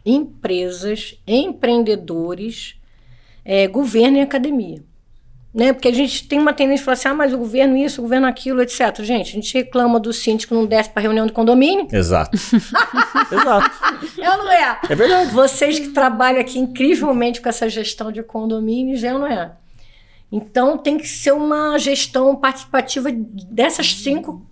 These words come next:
Speaker 2: Forças,
Speaker 1: né?
Speaker 2: né? De, entidades.
Speaker 1: Entidades. E aí, assim, se era um cluster de energia,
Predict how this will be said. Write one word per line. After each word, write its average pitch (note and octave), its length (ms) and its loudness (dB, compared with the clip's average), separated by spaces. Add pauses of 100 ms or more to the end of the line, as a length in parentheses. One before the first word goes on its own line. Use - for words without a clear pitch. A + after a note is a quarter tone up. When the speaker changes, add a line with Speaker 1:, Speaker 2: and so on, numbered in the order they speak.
(120)
Speaker 2:
Forças, C3+ 600 0
Speaker 1:
né? - 0 -
Speaker 2:
né? G2 140 -2
De, F2+ 260 -2
entidades. G#2 540 -4
Speaker 1:
Entidades. E3+ 1120 -4 (580)
E B3 120 0
aí, C4 180 4
assim, E4+ 420 -2
se B3 180 -4
era B3 140 2
um B3+ 120 0
cluster A3 540 0
de F#3+ 600 -4
energia, F#3+ 880 -4